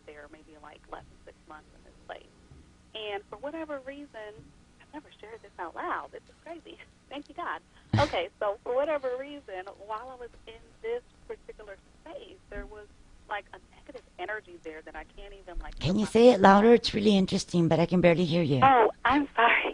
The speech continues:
Speaker 1: Yes, ma'am. I said there was a negative energy there where I couldn't, um, put my finger on. But I remember being so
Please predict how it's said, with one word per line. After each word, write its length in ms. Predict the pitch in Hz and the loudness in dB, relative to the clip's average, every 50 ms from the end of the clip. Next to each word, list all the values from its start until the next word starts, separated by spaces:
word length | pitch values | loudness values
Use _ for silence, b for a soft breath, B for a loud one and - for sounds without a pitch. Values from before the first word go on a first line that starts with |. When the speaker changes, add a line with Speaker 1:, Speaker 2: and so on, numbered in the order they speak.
| - 247 | 2 6
Speaker 1:
Yes, 180 | 247 233 254 - 202 | 6 6 6 4 2
ma'am. 240 | 202 190 185 185 190 B B B B B B | 4 4 4 4 2 B B B B B B
I 140 | - 247 254 247 | 4 4 6 6
said 140 | - 240 226 - | 6 4 6 6
there 140 | 240 240 | 6 6
was 100 | 254 254 247 | 6 6 4
a 240 | 233 214 214 214 220 | 2 0 0 0 0
negative 480 | 226 269 339 - 370 330 311 269 - - - - _ - | 2 2 2 2 0 0 2 2 0 -2 -6 -8 _ -4
energy 580 | 196 226 277 330 359 349 269 - 202 185 180 165 - | -2 2 4 4 4 4 4 2 -2 -2 -2 -2 0
there 500 | 170 160 160 160 156 156 160 160 165 165 - - - _ _ _ _ | 0 2 4 4 2 2 2 0 -2 -4 -8 -14 -20 _ _ _ _
where 720 | 185 190 202 190 180 175 175 170 175 175 175 175 175 - - - - | -2 0 2 2 4 4 4 4 4 4 4 4 2 2 0 0 2
I 120 | 190 180 175 | 2 2 2
couldn't, 540 | - - - 214 226 214 208 202 - - | 0 -4 -4 -2 0 0 -2 -2 -4 -2
um, 640 | - 185 180 180 175 170 165 165 160 160 165 165 - - - | 0 2 4 4 4 4 4 2 0 -2 -4 -8 -14 -8 -2
put 180 | - 254 - | 0 0 2
my 140 | - 180 180 - - _ | 2 0 -2 -4 -4 _
finger 380 | - 349 427 453 403 339 240 - - | 2 2 2 4 4 4 4 4 2
on. 440 | 170 165 151 143 - - - - - b b b b b _ _ _ _ | 2 2 2 2 0 0 0 -2 -4 b b b b b _ _ _ _
But 280 | 320 339 339 320 269 - - | 4 6 6 6 4 2 2
I 100 | 247 254 | 0 0
remember 440 | 269 285 285 277 285 285 277 285 269 - - | 0 0 -2 -2 -4 -4 -4 -6 -6 -6 -8
being 200 | 254 254 247 - - _ - | -10 -12 -12 -16 -20 _ 0
so 260 | 262 262 262 262 | 2 2 4 2